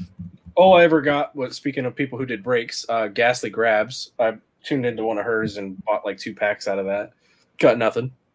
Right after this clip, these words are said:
Um, you know, just the way the cookie crumbles sometimes.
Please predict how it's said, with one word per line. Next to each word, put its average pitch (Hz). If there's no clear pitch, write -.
Um, 104
you 107
know, 98
just -
the 110
way 107
the 98
cookie 110
crumbles 107
sometimes. 104